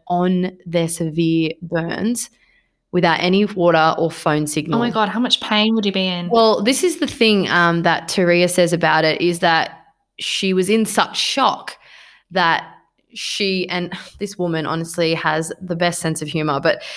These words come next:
Speaker 1: she said that she was in such shock that she didn't, it's not that she didn't feel it, but her immediate reaction was to look down and go, "Okay, I've got my legs, I've got my arms, and, like, I'm alive." That was her first thing. She's like, "I'm alive. Great, awesome."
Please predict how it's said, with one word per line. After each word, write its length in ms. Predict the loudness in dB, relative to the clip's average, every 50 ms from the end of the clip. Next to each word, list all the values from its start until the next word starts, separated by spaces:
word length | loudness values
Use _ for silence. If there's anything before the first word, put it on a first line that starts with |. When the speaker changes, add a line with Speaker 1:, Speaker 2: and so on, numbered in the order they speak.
| -14 -14 -12 -6
Speaker 1:
she 140 | -2 0 0
said 240 | 2 2 2 2 4
that 120 | 2 2 2
she 120 | 2 2
was 140 | 2 2 4
in 120 | 2 2
such 260 | 2 2 0 0 0 -2
shock 420 | 0 2 2 2 2 0 -4 -2
that 340 | 0 2 2 2 0 -4 -10 -20 _ _ _ _ _ _ _ _ _ _ _ _
she 220 | -10 -8 -6 -4 -2
didn't, 380 | 0 0 0 -2 -4 -8 -18 _ _ _ _ _ _ _ -14 -12 -10 -8
it's 140 | -4 -2 -2
not 80 | 0 0
that 80 | -2 -2
she 140 | 0 0
didn't 140 | 0 0 -2
feel 320 | -2 0 0 2 2 4 2
it, 140 | 2 0 0 2
but 280 | 2 2 2 0 -4 -12 -18 -20 -20 -20 _ _ _ _ _ _ -8
her 220 | -2 2 4 4 6
immediate 420 | 6 6 6 6 6 4 4 4
reaction 440 | 4 4 2 2 0 -2 -2 0 0
was 140 | 0 0 -2
to 140 | -2 -2 0
look 160 | 0 0 0
down 200 | 0 0 0 2
and 60 | 0
go, 80 | 0 0
"Okay, 200 | 0 0 -2 -2
I've 140 | -4 -4 -4
got 120 | -2 0
my 60 | 2
legs, 280 | 4 4 4 2 0 -2
I've 60 | -2
got 120 | -2 -2
my 80 | -2 -2
arms, 680 | -4 -4 -4 -4 -2 -2 -4 -4 -4 -6 -10 -12 -14 _ _ _ _ _ _ _ _ _ _ _ _ _ -6
and, 180 | -4 -4 -4
like, 160 | -4 -6 -4 -2
I'm 100 | -2 0
alive." 560 | 2 4 4 2 2 -2 -6 -6 -8 -12 -16 _ _ 2
That 140 | 2 4
was 80 | 4 4
her 100 | 2 0
first 320 | 0 0 0 0 0 -2
thing. 240 | -6 -8 -10 -10 -14 _
She's 180 | -10 -6 -6 -4
like, 80 | -2 0
"I'm 120 | 2 2
alive. 580 | 2 2 2 0 -2 -2 -4 -10 -12 -16 -20 _ _ 0
Great, 300 | 2 2 2 0 -2 -6 -6 -4
awesome." 480 | -4 -2 -2 -4 -6 -6 -8 -14 -20